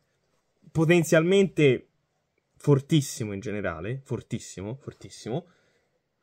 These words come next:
a niente, a niente, perché adesso te, ora te, dimmi, nel, in generale nel mercato, ma di qualunque, vai a prendere un giocatore del genere dal Lille a, che ha ventitré anni,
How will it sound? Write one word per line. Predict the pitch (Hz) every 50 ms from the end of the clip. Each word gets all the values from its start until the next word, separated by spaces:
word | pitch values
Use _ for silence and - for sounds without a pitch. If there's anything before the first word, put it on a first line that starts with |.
| _ _ _ _
a | - 180 175 139 - -
niente, | - 170 180 202 220 240 226 196 151 135 135 135 139 165 170 196 233 262 262 _ _ _ _ _ _
a | - 131 143
niente, | 139 139 156 208 269 269 202 147 135 135 - 123 113 123 131 - _
perché | - 151 147 147 202
adesso | 214 254 285 - - - 175
te, | - 254 254
ora | - 196 214 180 147 135
te, | 156 165 131 101 -
dimmi, | 139 151 139 120 107 113 156 202 - - - - - _ _ _ _ - - _ _ _ _ _ _ _ _ _ _ _
nel, | - 143 156 165 160 151 151 147 143 139 135 131 123 123 120 110 - -
in | 156 160
generale | 143 143 185 185 180 180 185 170 131 117 113
nel | 117 120 123
mercato, | 123 127 123 131 - 165 156 147 139 117
ma | 127 123 - _
di | - 160 156 147 143 147 139 _ _ _ -
qualunque, | - - 156 147 175 175 147 123 - - 123
vai | 107 123 156 170 185
a | 196
prendere | 190 - 165 147 127 120 117 120 131
un | 131 135
giocatore | 131 151 156 160 165 160 196 202 190 180
del | 147 139 139 139
genere | 135 151 151 143 127 123 107 110 107 101 117
dal | 127 131 135 135 135
Lille | 135 143 156 165 143 123 117 110 107 -
a, | - 120 120 120 120 - 143
che | 135 - 147
ha | 135
ventitré | 135 139 147 143 - 151 139 151 147 147
anni, | 143 131 113 107 104 110 123 165 202 190 _